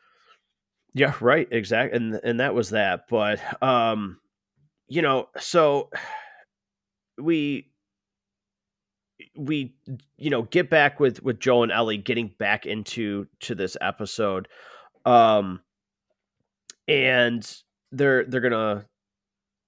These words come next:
lay down for the night, they're gonna lay low and, and roll out in the morning, and, you know,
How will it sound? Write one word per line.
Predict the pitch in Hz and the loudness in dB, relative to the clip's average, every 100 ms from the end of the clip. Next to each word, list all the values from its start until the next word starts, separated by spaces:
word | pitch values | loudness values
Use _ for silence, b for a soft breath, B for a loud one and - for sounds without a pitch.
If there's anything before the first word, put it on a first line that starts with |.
| _ _ _ _ - | _ _ _ _ -12
lay | 117 127 | 0 4
down | 127 123 120 | 6 4 2
for | 117 | 2
the | 120 | 0
night, | 113 110 110 - | 2 2 0 -2
they're | 113 | -2
gonna | 110 98 98 - | 0 0 -2 -6
lay | 110 117 120 | -4 0 0
low | 110 107 101 107 | 2 2 2 0
and, | 92 92 98 | -2 -8 -10
and | 98 87 101 | -8 -8 -4
roll | 113 113 | 2 4
out | 113 104 - | 4 2 0
in | |
the | 101 | -4
morning, | 101 98 90 92 - _ | -4 -4 -6 -10 -18 _
and, | 113 104 101 101 95 95 b b b b _ - | -6 -4 -2 -2 -4 -8 b b b b _ -2
you | 127 | 2
know, | 113 107 | 2 0